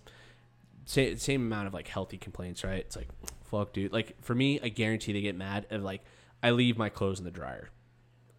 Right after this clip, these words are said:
And they're like, "Motherfucker, just pull your shit out." I'm like,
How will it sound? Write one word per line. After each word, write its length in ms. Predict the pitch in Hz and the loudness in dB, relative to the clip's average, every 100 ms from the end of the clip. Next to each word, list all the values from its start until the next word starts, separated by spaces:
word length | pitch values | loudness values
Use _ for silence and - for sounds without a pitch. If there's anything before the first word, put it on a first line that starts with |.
| - | -4
And 60 | |
they're 80 | 104 | -2
like, 180 | 92 - | -2 -4
"Motherfucker, 800 | 120 123 117 - - 110 98 87 | -2 0 -2 -4 -4 -4 -4 -6
just 360 | - 117 - - | -2 -2 -2 -12
pull 280 | - 127 120 | -6 -2 0
your 140 | 110 | -2
shit 240 | - 101 | -4 -4
out." 180 | 101 95 | -2 -4
I'm 60 | 85 | -6
like, 120 | 110 | -12